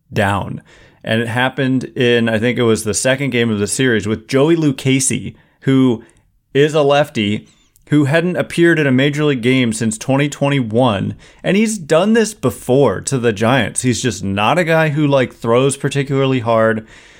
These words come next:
He got, he has some zip on his fastball. Even though it's low nineties, it seems to jump and get on hitters quick. So maybe a lot of extension, maybe high spin.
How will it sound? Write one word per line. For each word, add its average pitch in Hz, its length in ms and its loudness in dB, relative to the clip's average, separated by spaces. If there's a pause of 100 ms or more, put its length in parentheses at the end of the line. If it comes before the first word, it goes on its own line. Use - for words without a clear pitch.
(440)
He 135 140 -2
got, 226 160 0
he 202 140 0
has 233 120 0
some 165 200 0
zip 117 380 0
on 117 120 2
his 104 160 -6
fastball. 104 420 0
Even 123 160 0
though 139 80 2
it's 135 120 -2
low 107 200 2
nineties, 117 480 0
it 113 140 -2
seems 156 320 0
to - 80 -2
jump 98 520 -4 (220)
and 110 220 -2
get 113 180 0
on 107 140 0
hitters 104 360 -2
quick. 123 360 -2
So 101 180 -2
maybe 107 480 0 (220)
a - 80 -4
lot 107 180 2
of 101 80 -2
extension, 123 880 0
maybe 107 300 0
high 117 200 0
spin. 120 540 -2